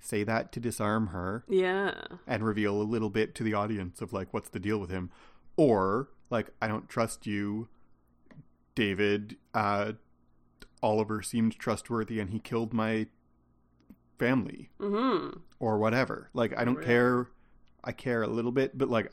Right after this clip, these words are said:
Speaker 1: it doesn't matter how that gets resolved, but I think it needed to be addressed somehow.
Speaker 2: Yeah, I
Speaker 1: I was
Speaker 2: agree.
Speaker 1: a little disappointed it wasn't.
Speaker 2: Mm-hmm. So let's move on to Ptonomy in
Speaker 1: All
Speaker 2: this
Speaker 1: right.
Speaker 2: season.
Speaker 1: Whew.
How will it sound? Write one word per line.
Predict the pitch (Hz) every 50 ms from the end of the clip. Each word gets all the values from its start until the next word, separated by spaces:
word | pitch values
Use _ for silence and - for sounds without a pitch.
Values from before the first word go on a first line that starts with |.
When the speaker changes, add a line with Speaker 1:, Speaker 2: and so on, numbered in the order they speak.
| - - -
Speaker 1:
it | 135 120
doesn't | 135 123 131 135 127
matter | 123 123 120 120 120 110 104 95
how | - - - - - 127 127 131 139
that | 117 107 101 -
gets | - 95 - -
resolved, | 127 104 101 98 90 87 - - - -
but | -
I | 98 101
think | - 120 113 117
it | - 107
needed | 104 107 104 98 101 92 90 -
to | 104
be | 98 98 95
addressed | 90 - 101 85 - - - -
somehow. | - - - - - - 65 - -
Speaker 2:
Yeah, | - - 85 - - - - -
I | 160
Speaker 1:
I | 160
was | 104
Speaker 2:
agree. | 107 110
Speaker 1:
a |
little | 110 101 95
disappointed | 95 104 - 107 101 101 95 95 92
it | -
wasn't. | - - - - - - _ _ - - -
Speaker 2:
Mm-hmm. | - 160 156 143 135 143 143 _ _ _ _ - _ _ _ _ _ _ _ _ _ _ _ - - - - - - _ _ _ _ _ _ _ - - _ _ _ _ _ _ _ _ _ _ _ _ _ _ - -
So | - 254
let's | 262 302 302 -
move | 359 330 302 247
on | 220 202 202 202 196 196 196
to | 190 - - - 202 185 185 180 170 165 165 165 160 - _ _ _ - -
Ptonomy | - - 180 - - - 160 135 - 113 - 50 - - - - - - - - - - - - - - - -
in | - -
Speaker 1:
All | 107 98
Speaker 2:
this | 92 92
Speaker 1:
right. | 98 120 - 226 -
Speaker 2:
season. | - - - - - - - - - - - - - - - - - - - _ _ _ _ - _ _ _ _ _ _ _ _ _ _ _ _ _ _ _ _ _ _ _ _ - -
Speaker 1:
Whew. | - 156 139 123 107 95 87